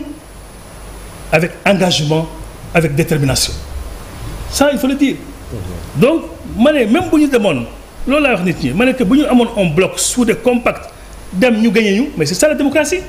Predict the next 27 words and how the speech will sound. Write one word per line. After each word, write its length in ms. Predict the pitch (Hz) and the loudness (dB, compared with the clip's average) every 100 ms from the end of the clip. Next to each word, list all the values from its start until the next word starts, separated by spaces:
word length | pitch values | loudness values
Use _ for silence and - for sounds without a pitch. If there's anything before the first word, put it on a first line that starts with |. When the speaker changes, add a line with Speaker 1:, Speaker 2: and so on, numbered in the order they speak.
| - - - | -14 -14 -2
Speaker 1:
Dañu 180 | 196 233 | 2 4
doon 160 | 226 170 | 4 0
jógaat, 480 | 147 233 285 294 - - - - - - - 160 | 2 4 2 0 -4 -14 -16 -16 -18 -18 -10 2
liggéey, 460 | 214 240 247 247 - - - - - - - | 4 4 4 0 -8 -14 -16 -18 -18 -4 2
continuer. 340 | 214 185 123 - - - - | 2 0 -6 -8 -14 -8 0
Mais 140 | 233 | 2
à 120 | 233 | 2
chaque 280 | 240 - 285 | 2 0 -2
fois, 220 | - 185 147 | 0 0 0
amul 180 | 170 147 | -4 0
benn 160 | 247 | 2
évaluation 420 | 269 226 208 185 170 | 2 2 2 2 0
bu 80 | 160 | 0
am 80 | |
ba 80 | 156 | 0
léegi. 180 | 147 117 - - - | 0 -2 -6 -16 -4
Amul 220 | - 277 226 | 2 2 2
évaluation. 420 | 254 269 240 254 - - - - | 2 2 0 -2 -8 -14 -12 -2
Une 80 | 226 | 0
campagne 360 | - 240 254 254 | 2 2 2 0
présidentielle, 580 | 247 240 240 - 143 - - - - - | 2 2 2 2 0 -4 -14 -16 -8 2
un 160 | 208 | 4
régime 300 | 240 240 247 | 4 2 2
bu 60 | 247 | 2
def 140 | 240 | 0
douze 380 | 196 175 294 262 | 2 4 6 6
ans 140 | 254 | 2